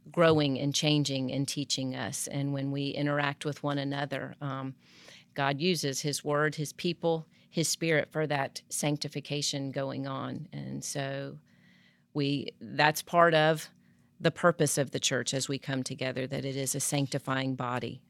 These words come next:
So before we leave the inward of sanctification and, and talking about how it happens within the body, I, I think just some,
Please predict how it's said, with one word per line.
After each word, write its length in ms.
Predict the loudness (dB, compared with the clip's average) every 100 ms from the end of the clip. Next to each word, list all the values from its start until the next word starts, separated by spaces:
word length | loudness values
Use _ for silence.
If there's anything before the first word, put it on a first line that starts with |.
| _ _ -20 _ _
So 160 | 2 4
before 260 | 6 8 8
we 80 | 10
leave 200 | 6 6
the 120 | 8
inward 300 | 8 8 6
of 80 | 6
sanctification 920 | 4 2 -2 -2 0 0 0 0 0
and, 280 | 0 0 0
and 160 | 0
talking 420 | 2 2 2 0 -2
about 240 | 0 0
how 180 | 0 0
it 80 | 0
happens 420 | -4 -2 -4 -4
within 280 | -4 -2 -2
the 80 |
body, 360 | -2 -2 -2 -2
I, 160 | -4 -4
I 80 | -6
think 260 | -4 -4 -4
just 220 | -6 -2
some, 240 | -2 -4